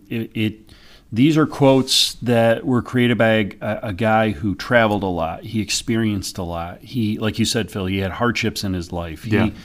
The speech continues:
Speaker 1: he overcame things. And I think it's, it's also somebody who's just very, uh, aware of his surroundings, and it's a commentary on who he met,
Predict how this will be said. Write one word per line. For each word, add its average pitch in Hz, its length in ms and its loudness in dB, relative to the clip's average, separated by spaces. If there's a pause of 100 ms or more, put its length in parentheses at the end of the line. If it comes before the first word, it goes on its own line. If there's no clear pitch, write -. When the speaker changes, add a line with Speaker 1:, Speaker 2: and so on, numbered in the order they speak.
(180)
Speaker 1:
he 107 140 -2
overcame 117 640 0
things. 82 560 -8 (540)
And 110 440 0
I - 120 -8
think 156 240 -4
it's, 147 180 0
it's 131 160 0
also 151 320 2
somebody 131 420 2
who's 107 200 0
just 113 240 -2
very, 123 720 -2 (400)
uh, 98 220 -2
aware 110 340 2
of 110 60 0
his 101 160 0
surroundings, 117 800 0
and 110 180 0
it's - 180 -4
a 107 60 -6
commentary 113 800 -2
on 101 540 -2 (160)
who 156 180 6
he 147 100 8
met, 113 320 4